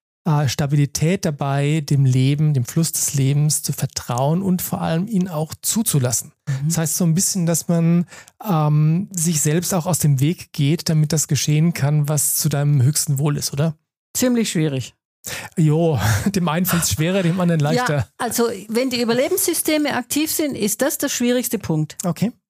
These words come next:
Speaker 2: dem aus dem Weg zu gehen.
Speaker 1: Mhm.
Speaker 2: Weil es ist eine innere Dynamik, die sich immer fragt, was muss ich tun? Was mu-, was muss ich tun, damit ich überlebe?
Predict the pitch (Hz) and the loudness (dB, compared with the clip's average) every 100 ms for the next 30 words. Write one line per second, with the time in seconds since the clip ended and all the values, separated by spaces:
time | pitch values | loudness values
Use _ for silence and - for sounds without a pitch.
0 | _ 202 208 185 185 160 151 - 151 - | _ -2 0 0 2 0 -2 -4 -6 -6
1 | - 131 180 135 220 _ _ _ _ _ | -8 -2 2 2 2 _ _ _ _ _
2 | 180 214 220 - _ _ _ 202 - - | -4 -2 -6 -10 _ _ _ -2 0 0
3 | 226 - - 190 196 202 196 196 196 190 | -2 -2 -2 0 2 4 4 4 2 0
4 | - _ _ _ - 226 247 202 - 180 | -4 _ _ _ -4 0 2 0 2 2
5 | 160 156 190 226 _ - 214 220 208 208 | 2 0 -2 -4 _ -2 0 0 0 -2
6 | 196 220 - 202 196 208 196 190 160 147 | -2 -2 -2 -4 -2 -2 -2 -2 -4 -2
7 | 156 190 196 208 220 226 220 - 190 175 | 0 0 0 -2 -2 -2 -4 -2 -2 0
8 | 170 165 - - 147 143 143 139 | 0 -2 -4 -4 -2 -2 -2 -6